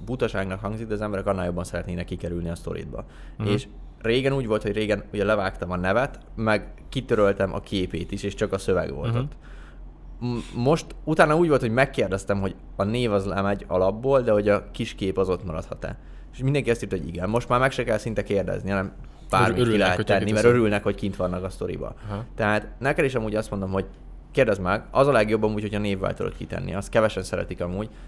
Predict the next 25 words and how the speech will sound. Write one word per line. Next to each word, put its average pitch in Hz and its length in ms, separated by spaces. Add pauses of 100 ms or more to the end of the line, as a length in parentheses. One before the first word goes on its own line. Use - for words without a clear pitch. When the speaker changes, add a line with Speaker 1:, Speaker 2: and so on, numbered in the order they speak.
Speaker 1:
de - 120
az 127 80
a 120 40
leghitelesebb, 92 580
mert 101 120
Speaker 2:
Mhm. 113 40
Speaker 1:
akkor 120 140
tudják, 117 200
hogy - 120 (120)
azért 90 200
ezt 90 100
nem 92 120
magának 90 440
írta. 90 420
Mert 110 120
az 127 60
a 117 40
baj, 107 100
hogy 98 100 (320)
Magyarországon 139 840 (500)
ez 113 340 (400)
bevett 180 320
szokás - 480
ténylegesen, 98 580
hogy 104 200